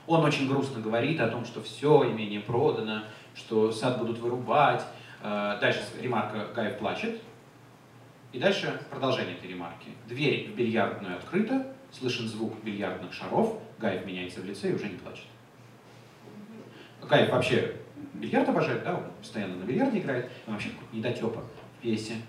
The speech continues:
Посмотрите, да, как ремарка существенно корректирует вот это «Гаев плачет».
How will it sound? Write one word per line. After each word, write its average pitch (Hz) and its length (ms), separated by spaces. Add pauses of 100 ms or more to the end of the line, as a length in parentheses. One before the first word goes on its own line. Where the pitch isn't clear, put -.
Посмотрите, - 440
да, 285 220 (120)
как 208 180
ремарка 254 520
существенно 254 760
корректирует 196 760 (480)
вот 147 180
это 131 480
«Гаев 127 280
плачет». - 360